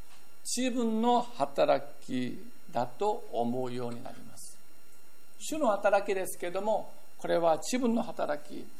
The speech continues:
だと思うようになります。そして、人に認められるために、まあ、そのような仕事に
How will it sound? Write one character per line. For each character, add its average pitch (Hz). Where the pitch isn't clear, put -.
だ 143
と 165
思 127
う 127
よ 123
う -
に 127
な 117
り 123
ま 113
す。 -
そ 135
し -
て、 -
人 165
に 160
認 151
め 156
ら 156
れ 160
る 156
た 214
め 208
に、 262
ま 139
あ、 135
そ 156
の 160
よ 180
う -
な 175
仕 -
事 156
に 240